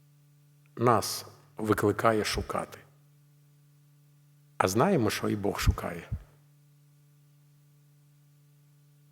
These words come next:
Ну, може, це більш образне.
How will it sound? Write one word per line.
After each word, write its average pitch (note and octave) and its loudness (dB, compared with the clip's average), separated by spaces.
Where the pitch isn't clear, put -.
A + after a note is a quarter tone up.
Ну, C#3 8
може, B2+ 8
це B2 6
більш A2 2
образне. G#2 8